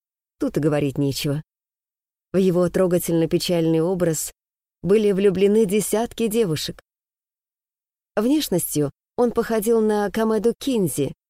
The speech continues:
в фильме, что вышел в прошлом году. Примечание. Имеется в виду фильм «Идиот»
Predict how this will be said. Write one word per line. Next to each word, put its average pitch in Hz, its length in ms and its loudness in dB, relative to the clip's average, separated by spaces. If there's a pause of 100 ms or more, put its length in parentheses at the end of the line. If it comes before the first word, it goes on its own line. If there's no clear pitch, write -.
(420)
в 165 60 -10
фильме, 262 460 0
что 185 180 0
вышел 208 400 0
в - 80 -10
прошлом 214 360 0
году. 214 320 -2 (800)
Примечание. 147 680 -2 (280)
Имеется 196 460 2
в 170 120 0
виду 185 240 2
фильм 202 400 -2 (100)
«Идиот» 180 480 0